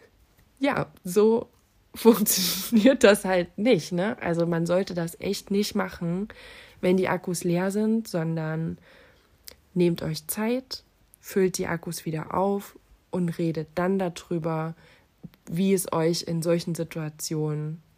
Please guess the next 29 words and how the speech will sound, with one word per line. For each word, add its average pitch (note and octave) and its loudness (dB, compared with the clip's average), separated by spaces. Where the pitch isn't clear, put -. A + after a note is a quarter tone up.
besser D#3+ 0
gehen D#3+ -12
könnte. - -14
Und D#3+ -4
das C#3+ -8
ist - -10
viel G#3+ 0
verlangt. E3 -6
Ich - -12
weiß, D#3 -6
kommunizieren F3 -2
muss E3+ -6
man D#3+ -6
wirklich, F#3 -6
wirklich E3 -8
lernen. D#3 -8
Aber F3 0
es E3+ -2
lohnt F#3+ 0
sich. D3 -8
Bevor A3 2
man A3 4
allerdings F#3+ 0
jemand E3+ -2
anderem G3+ 0
klar F#3+ -2
machen F3+ -6
kann, E3 -6
ähm, D#3 -6